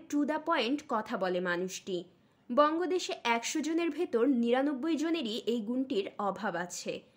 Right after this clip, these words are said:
এর কথা শুনতে আমার ভালো লাগছে। গুলিস্তান সিনেমা হল পার হচ্ছে রিক্সা। পাঁচ সাত মিনিটের ভেতর দৈনিক বাংলার মোড়ে পৌঁছে যাবে। ভেবে দেখলাম, এর কাছ থেকে হয়তো পুরো ঘটনাটা শোনার একটা সুযোগ থাকলেও থাকতে পারে,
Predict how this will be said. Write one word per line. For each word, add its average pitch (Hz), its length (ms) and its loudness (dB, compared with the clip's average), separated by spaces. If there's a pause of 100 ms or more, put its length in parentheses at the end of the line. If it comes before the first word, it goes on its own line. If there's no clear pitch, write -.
(300)
এর 208 200 0
কথা 247 260 -2
শুনতে 208 580 -2 (200)
আমার 262 280 2
ভালো 214 340 0
লাগছে। 180 540 -4 (520)
গুলিস্তান 339 500 2
সিনেমা 294 420 0
হল 320 240 -2
পার 220 300 0
হচ্ছে 254 500 -2
রিক্সা। 180 560 -4 (360)
পাঁচ 190 240 2
সাত 220 280 -2
মিনিটের 240 380 2
ভেতর 226 420 0
দৈনিক 233 480 0
বাংলার 214 400 2
মোড়ে 269 240 2
পৌঁছে 214 400 -2
যাবে। 165 360 -2 (460)
ভেবে 285 240 2
দেখলাম, 285 580 0
এর 254 160 2
কাছ 311 300 -4
থেকে 311 220 -2
হয়তো 302 300 -2
পুরো 294 280 0
ঘটনাটা 294 540 -2
শোনার 233 540 0
একটা 196 280 -4
সুযোগ 240 520 -2
থাকলেও 277 440 -2
থাকতে 185 380 -6
পারে, 165 340 -4